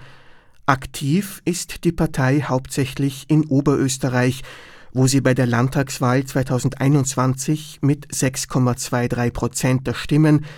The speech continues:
drei Mandate erobern konnte. Mit Joachim Aigner und Dagmar Häusler will die Partei zwei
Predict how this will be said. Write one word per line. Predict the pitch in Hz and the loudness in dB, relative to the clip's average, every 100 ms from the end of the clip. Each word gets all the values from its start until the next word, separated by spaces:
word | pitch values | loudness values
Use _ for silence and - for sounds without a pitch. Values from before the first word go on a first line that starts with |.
| - - | -20 -14
drei | - 135 123 131 123 | -6 0 2 2 2
Mandate | 123 127 123 127 135 135 | 2 2 2 0 0 0
erobern | - - 127 131 123 | 0 0 2 2 0
konnte. | - 131 131 131 123 110 - _ _ _ | 0 0 0 0 0 -2 -14 _ _ _
Mit | 143 135 135 - - | 2 2 0 -10 -6
Joachim | 131 135 127 - 127 127 | 0 2 2 2 0 2
Aigner | 123 131 147 160 175 | 0 2 2 2 2
und | 135 127 - - | 2 0 0 -2
Dagmar | 123 123 127 117 | -2 0 0 0
Häusler | 117 123 120 147 151 147 - - - - | 0 0 2 2 2 0 -8 -20 -18 2
will | 156 160 | 4 4
die | 175 | 0
Partei | 170 165 143 139 165 | -4 -6 -4 -2 -2
zwei | - - 127 143 | -4 0 0 2